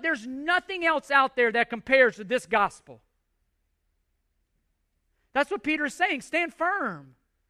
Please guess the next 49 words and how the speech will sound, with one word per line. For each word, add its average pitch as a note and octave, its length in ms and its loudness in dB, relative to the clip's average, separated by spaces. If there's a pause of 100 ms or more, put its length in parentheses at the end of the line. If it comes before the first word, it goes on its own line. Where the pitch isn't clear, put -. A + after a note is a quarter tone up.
(200)
We D#4 180 -2
can C#4 220 -4
boldly D#4 460 4
face D4+ 340 -2
suffering, B3+ 560 -4
knowing, C4+ 320 -2
you A3 80 -10
see C4+ 140 -10
it C4+ 60 -2
on C4 80 -4
your A#3+ 80 -6
handout, B3 380 -2
the, G#3+ 140 -4 (280)
that A#3+ 180 4
the A#3+ 80 0
road C#4 440 4
marked D4 280 2
with C4 120 -10
suffering C#4 400 -4
is A3 100 -8
the A3+ 60 -12
road B3+ 240 2
that A#3 200 0
ultimately B3+ 600 2
leads A#3 280 -4
to G3 80 -14
vindication. G3+ 640 -4 (240)
That's D#4+ 260 2
why D#4+ 180 4
a C#4 40 2
part E4+ 280 2
of D4+ 120 -8
why C4 180 2
we C4+ 140 -4
overwhelmingly C#4 500 -2
conquer. B3 400 -2 (220)
Even G4 320 -2
if D4+ 100 -6
Satan D4+ 520 0
were C4+ 180 2
to C4 180 -10
kill F4 440 -4
you, A#3+ 420 -4 (240)
you F4+ 340 0
win F4 360 0
'cause B3 200 -8
you F4 100 -2
get D4+ 180 -2
Christ. A#3 580 0